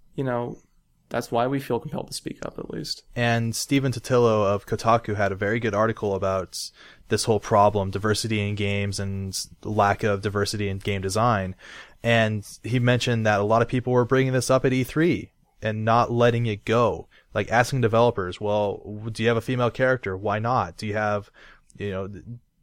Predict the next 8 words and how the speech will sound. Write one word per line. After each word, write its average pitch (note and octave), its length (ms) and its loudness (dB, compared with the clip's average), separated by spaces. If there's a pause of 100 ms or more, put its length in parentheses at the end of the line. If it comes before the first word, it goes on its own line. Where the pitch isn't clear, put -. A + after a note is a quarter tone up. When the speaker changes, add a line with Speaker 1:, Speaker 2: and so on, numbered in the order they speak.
(200)
Speaker 2:
gay A2+ 200 0
characters, F#2+ 720 -4
n-, G#2 240 -10
non-traditional, B2 1000 0
not B2+ 200 0
just D3 200 0
white A2+ 440 0
dudes, A2 420 -6